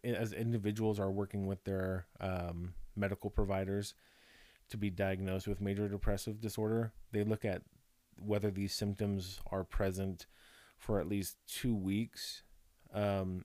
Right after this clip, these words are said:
and are significantly impacting the individual's daily functioning.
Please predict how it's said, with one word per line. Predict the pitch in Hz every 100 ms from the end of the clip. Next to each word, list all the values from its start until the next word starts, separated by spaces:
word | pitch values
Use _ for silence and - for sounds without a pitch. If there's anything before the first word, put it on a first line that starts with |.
| -
and | 104 101
are | 92 90
significantly | - 92 98 - 98 98 78 95 95 -
impacting | 92 95 92 - 90 90 85 - 104
the | 98
individual's | 90 101 95 92 90 90 90 85 - - 107
daily | 95 92 87 85
functioning. | - 82 - - 78 82